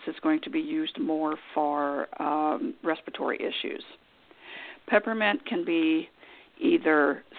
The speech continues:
stimulating or can be relaxing. It depends on how you use it and how much of it you use. With peppermint, you also have to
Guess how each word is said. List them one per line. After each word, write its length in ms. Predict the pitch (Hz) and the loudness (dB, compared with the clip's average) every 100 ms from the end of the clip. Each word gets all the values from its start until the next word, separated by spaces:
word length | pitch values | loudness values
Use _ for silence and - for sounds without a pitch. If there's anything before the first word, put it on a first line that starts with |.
| - | -4
stimulating 800 | 190 208 214 214 220 233 269 285 _ _ _ _ _ _ _ _ _ _ _ _ _ | -2 0 2 4 4 2 2 0 _ _ _ _ _ _ _ _ _ _ _ _ _
or 140 | 170 170 | 4 4
can 160 | - | 4
be 140 | 170 160 | 2 2
relaxing. 640 | 160 139 - - - - | 2 2 0 -6 -8 -6
It 80 | 143 | -2
depends 320 | 156 - 160 | -2 0 0
on 80 | 139 | 0
how 160 | - 139 | 0 2
you 160 | 165 | 2
use 260 | 185 165 160 | 0 0 2
it 140 | 165 147 | 0 0
and 100 | 165 | 0
how 140 | 147 | 0
much 300 | 151 151 - | 2 2 0
of 100 | - | -4
it 100 | - - | -6 -6
you 80 | - | -6
use. 400 | - 107 - - - - - _ _ _ _ _ _ - - - - - | -4 -6 -6 -10 -16 -20 -20 _ _ _ _ _ _ -20 -14 -12 -12 -2
With 140 | - 170 | 0 2
peppermint, 540 | - 156 190 196 208 208 | 4 2 4 2 2 2
you 60 | - | 2
also 400 | - 160 - 214 - | 2 2 0 -4 2
have 180 | 185 180 | 0 0
to 100 | - | -4